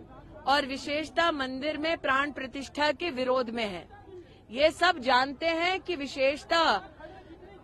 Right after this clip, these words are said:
रामलला के अस्तित्व पर प्रश्न चिन्ह कराते हुए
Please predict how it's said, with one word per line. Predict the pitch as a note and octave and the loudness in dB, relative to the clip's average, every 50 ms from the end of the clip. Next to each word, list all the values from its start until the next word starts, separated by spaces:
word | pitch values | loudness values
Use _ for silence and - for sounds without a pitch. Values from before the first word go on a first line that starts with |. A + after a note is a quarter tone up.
| - - - - - | -18 -18 -16 -10 -4
रामलला | F#3 A#3+ C4 C4+ D4 D#4 E4+ E4 D#4 D4 C#4+ D4 D#4 E4 F4 F4 F4 - - - - - - - - - - - - - - - - - - - - - - | 4 6 8 10 10 10 8 6 4 2 4 6 8 8 8 8 6 2 -2 -10 -18 -20 -20 -20 -20 -20 -20 -20 -20 -20 -20 -20 -20 -20 -20 -20 -16 -6 0
के | D#4 D#4+ | 4 4
अस्तित्व | D#4+ - - D4 D#4 - - - F#4+ F#4+ F#4+ - F4+ F#4 F4 | 4 4 4 0 0 0 -4 -2 -2 -2 -2 2 6 8 8
पर | E4+ F4 E4 D#4 | 8 8 4 4
प्रश्न | C4+ - D4+ D#4 D#4 - E4 D#4+ | 4 4 0 0 0 0 -2 -4
चिन्ह | - - E4+ D#4+ E4 E4 E4+ | -2 -2 -2 0 2 0 0
कराते | - - D4+ C4+ B3 B3 B3 - C#4+ D4 D4+ | 0 0 2 4 4 4 4 4 4 6 6
हुए | D#4 C#4+ D4 D4+ D#4 E4+ F4 | 4 4 2 2 6 6 6